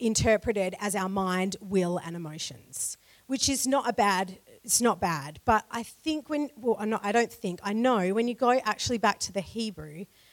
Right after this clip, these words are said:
the word is actually more, um, encompassing. So it can be interpreted so many different ways. It can be interpreted as life, person, mind,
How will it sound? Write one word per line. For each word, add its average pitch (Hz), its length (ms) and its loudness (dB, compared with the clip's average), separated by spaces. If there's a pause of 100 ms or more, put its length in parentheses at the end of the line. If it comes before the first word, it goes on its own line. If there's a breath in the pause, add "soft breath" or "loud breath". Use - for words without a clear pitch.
(420 soft breath)
the 269 140 -2
word 254 340 6
is 294 240 0
actually 240 580 -2
more, 226 540 2 (180)
um, 196 220 -10
encompassing. 196 920 -4 (560 soft breath)
So 254 220 4
it 247 80 2
can 247 320 0 (180)
be 277 160 2
interpreted 226 560 2
so 233 460 4
many 214 220 2
different 190 280 -8
ways. 151 540 -6 (160 loud breath)
It 220 140 -10
can 247 120 -2
be 233 140 2
interpreted 202 580 -2
as - 160 0
life, 185 580 0
person, 185 640 2
mind, 180 580 -4